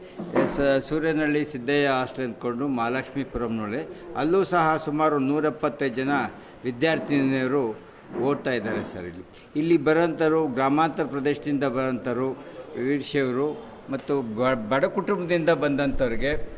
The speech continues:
ಮೆರಿಟ್ ನೋಡಿ ನಾವು ಆದಷ್ಟು ಬಿ ಇ, ಎಮ್ ಬಿ ಎ,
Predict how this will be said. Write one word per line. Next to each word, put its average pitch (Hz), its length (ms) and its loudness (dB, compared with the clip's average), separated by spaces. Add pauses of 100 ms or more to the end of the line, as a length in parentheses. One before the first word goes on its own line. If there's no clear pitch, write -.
(140)
ಮೆರಿಟ್ 151 460 0
ನೋಡಿ 151 280 0
ನಾವು 147 180 -2
ಆದಷ್ಟು 147 600 -6 (240)
ಬಿ 131 80 0
ಇ, 143 400 2 (360)
ಎಮ್ 123 120 -2
ಬಿ 139 180 0
ಎ, 131 260 2